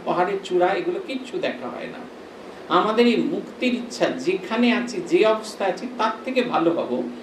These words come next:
এইটি যতক্ষণ না পর্যন্ত বোধ হয়, তখন আমরা যে অবস্থায় আছি, তাতেই আমরা অ্যাডজাস্ট করে চলার চেষ্টা করি। সবাই কি সব কিছু পায়? সবাইকে কি সব কিছু পাওয়ার ই হয়? কিন্তু আমি যেটা পেয়েছি, সেটাই যে যথেষ্ট, এটা কেমন করে বুঝবো?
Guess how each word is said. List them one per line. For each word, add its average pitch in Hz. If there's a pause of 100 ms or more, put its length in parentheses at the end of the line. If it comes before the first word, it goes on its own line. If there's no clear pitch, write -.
(380)
এইটি 254
যতক্ষণ 240
না 294
পর্যন্ত 233 (120)
বোধ 196
হয়, 165
তখন 180
আমরা 185 (160)
যে 175
অবস্থায় 190
আছি, -
তাতেই 240
আমরা 214 (440)
অ্যাডজাস্ট 247
করে 202
চলার 175
চেষ্টা -
করি। 120
সবাই 147
কি -
সব 180 (120)
কিছু 120
পায়? 233 (420)
সবাইকে 170
কি 226
সব 160 (120)
কিছু - (100)
পাওয়ার 175 (140)
ই 170 (220)
হয়? 254
কিন্তু 233
আমি 214
যেটা 254 (120)
পেয়েছি, 269 (460)
সেটাই 277
যে 311
যথেষ্ট, -
এটা 254
কেমন 254
করে 233
বুঝবো? 139